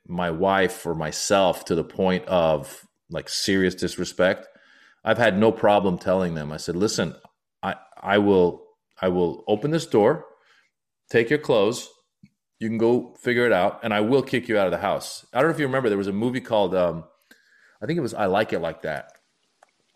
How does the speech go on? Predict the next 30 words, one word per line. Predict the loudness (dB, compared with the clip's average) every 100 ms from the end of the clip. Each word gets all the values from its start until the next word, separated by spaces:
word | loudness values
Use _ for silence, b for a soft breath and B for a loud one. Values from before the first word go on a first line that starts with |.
| _ _ _
And, | -8 -8 -6
uh, | -6 -4
there's | -4 -4 -6
a |
scene | -8 -2 0 2 2
where | 4 4 4 2 -4 -16
the | 0 4 4 0
father, | -8 0 4 6 6 4
I |
think | 2
they're | 0
Puerto | -2 -2 -2
Rican | 0 0 0 -2
or |
Dominican | -2 -4 -2 -2 -2
or | -6
something, | -6 -6
they're | -4 -2
in | -2
New |
York, | 0 0 0 -4
they're | -4
Latino. | -4 -4 -4 -6 -8 B B B B B B B B B _ _ _
The | -2
father | 4 6 6
and | 6
the | 6
mother | 6 6 4
are | 2
fighting, | 0 0 2 -2 -6